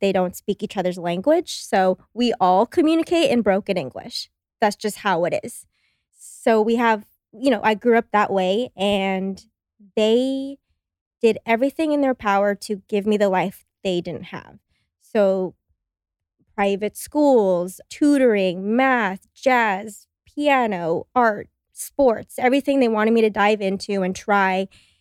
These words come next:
to, to hope that something will stick. Growing up, I went to a private school where I was the only one that was Asian. And so, like, I was very kind of ashamed of my culture, and I always wanted to hide it.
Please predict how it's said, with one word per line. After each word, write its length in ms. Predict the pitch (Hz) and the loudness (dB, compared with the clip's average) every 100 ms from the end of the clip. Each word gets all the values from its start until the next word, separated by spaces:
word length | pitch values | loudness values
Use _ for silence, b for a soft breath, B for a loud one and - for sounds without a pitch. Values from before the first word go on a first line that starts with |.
| b _ _ | b _ _
to, 140 | 226 214 _ | -6 -6 _
to 100 | 220 | -2
hope 200 | 202 202 | 0 0
that 120 | 214 | -2
something 360 | - 196 208 214 | -6 -6 -4 -4
will 100 | 208 | -4
stick. 440 | - - 190 _ _ | -8 -10 -10 _ _
Growing 360 | 247 240 277 220 | 2 4 4 2
up, 140 | 220 | 0
I 300 | - 214 208 | -2 0 0
went 260 | 208 214 214 | 0 -2 -4
to 180 | - 226 | -2 -2
a 40 | |
private 360 | 202 202 185 202 | -2 -2 -2 -6
school 480 | - 208 208 202 208 _ | -4 0 0 -2 -10 _
where 460 | 214 208 208 196 196 | -18 -2 0 2 2
I 140 | 214 | 2
was 180 | 226 226 | 2 2
the 100 | 240 | 2
only 280 | 220 226 233 | 2 2 2
one 380 | 208 202 214 196 | 0 -2 -4 -2
that 260 | 190 180 _ _ _ _ | -2 -2 _ _ _ _
was 180 | 208 202 - | -4 -2 0
Asian. 460 | 285 247 165 233 _ _ _ - _ _ | 0 0 -2 -4 _ _ _ -20 _ _
And 140 | 220 | -2
so, 200 | - 226 | 2 2
like, 180 | 214 208 | 2 0
I 280 | - 208 208 | 0 2 0
was 180 | 208 - | -2 -2
very 300 | 226 214 220 _ _ _ _ _ _ _ _ _ _ _ _ | 0 0 -4 _ _ _ _ _ _ _ _ _ _ _ _
kind 180 | 269 370 | -2 0
of 100 | 370 | -2
ashamed 440 | 277 - 247 247 | -4 2 2 2
of 100 | 220 214 | 0 -2
my 120 | 196 | -4
culture, 460 | - 175 196 269 277 | -2 -4 0 2 4
and 120 | 254 | 4
I 60 | |
always 200 | 208 208 | 2 0
wanted 200 | 214 202 196 | -2 -4 -4
to 60 | |
hide 320 | 185 202 190 | -2 0 2
it. 240 | 202 226 | 2 0